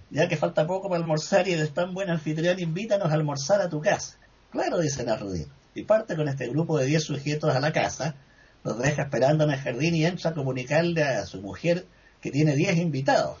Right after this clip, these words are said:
Por supuesto, la señora se espanta, le dice, "¿Cómo se te ocurre? Eh, no me has avisado, no tenemos ni siquiera para comer nosotros. ¿Cómo lo vamos a atender a diez personas?".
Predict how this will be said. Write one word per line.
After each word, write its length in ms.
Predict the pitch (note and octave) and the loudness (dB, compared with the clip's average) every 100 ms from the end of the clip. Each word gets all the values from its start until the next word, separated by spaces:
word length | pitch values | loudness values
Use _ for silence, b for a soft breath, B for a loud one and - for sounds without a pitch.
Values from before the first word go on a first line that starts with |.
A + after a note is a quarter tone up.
| - | -16
Por 100 | - | -18
supuesto, 460 | - A2+ C3 E3+ E3+ | -14 -6 0 0 0
la 100 | D3+ | -4
señora 380 | C3+ B2+ C3 D3+ | -4 -4 -2 -2
se 140 | C#3 | -2
espanta, 560 | A#2+ - D#3+ A#2 G2 B2 | -8 -2 0 0 -4 -8
le 100 | C3 | -8
dice, 140 | B2+ | -10
"¿Cómo 220 | B2+ D3 C#3+ | -8 -6 -6
se 100 | A2+ | -8
te 80 | |
ocurre? 520 | A2+ F#3 G3 C#3+ A2+ - B B B _ - | -8 0 2 4 0 -6 B B B _ -8
Eh, 240 | G#2+ G#2 | -8 -6
no 140 | A2 B2 | -4 -2
me 80 | B2+ | 0
has 80 | |
avisado, 560 | A2+ G2+ F#2+ - F#3+ F3 | 0 0 0 4 4 4
no 100 | C3+ | 2
tenemos 300 | C#3 C#3 C#3+ | 0 0 -2
ni 80 | B2+ | -4
siquiera 360 | A#2 - F#3 | -4 -2 0
para 200 | E3 D3 | 2 0
comer 260 | C3+ C#3+ E3 | 0 2 2
nosotros. 600 | D3+ B2 A3+ A#3+ A#2 F2 | 2 0 2 0 -2 -6
¿Cómo 240 | D3+ F3+ | -4 -2
lo 60 | E3+ | 0
vamos 200 | D#3+ E3 | 0 0
a 40 | |
atender 300 | D#3 C#3 D#3+ | -2 0 2
a 60 | E3 | 2
diez 180 | D#3 E3+ | 2 -2
personas?". 520 | C#3 C3+ - - - | -4 -2 0 0 -2